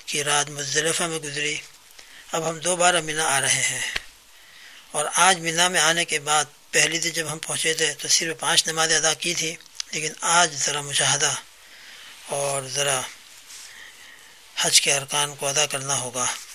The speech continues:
چار کام ہم کو مینا میں پہنچنے کے بعد کرنے ہیں۔ رمی کرنا ہے،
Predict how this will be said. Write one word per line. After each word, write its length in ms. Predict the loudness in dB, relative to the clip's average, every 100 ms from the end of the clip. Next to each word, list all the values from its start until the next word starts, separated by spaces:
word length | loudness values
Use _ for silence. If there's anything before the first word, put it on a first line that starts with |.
| -18 -14 -12 -4 2
چار 320 | 6 8 6
کام 480 | 4 0 2 2 -2
ہم 140 | -10 -8
کو 280 | -4 -4 -4
مینا 280 | -6 -2 -2
میں 120 | -2 -6
پہنچنے 380 | -2 -2 -2 -6
کے 120 | -6
بعد 260 | -2 -4 -4 -6
کرنے 320 | -6 -2 2
ہیں۔ 220 | 4 2 -4 -8 -16 -20 -20 -20 -16 -16 -14 -16 -16 -18 -20 -20 -20 -20 -20 -20 -20 -20 -16 -10
رمی 300 | -8 -4 -4
کرنا 420 | -2 -2 2 4
ہے، 140 | 4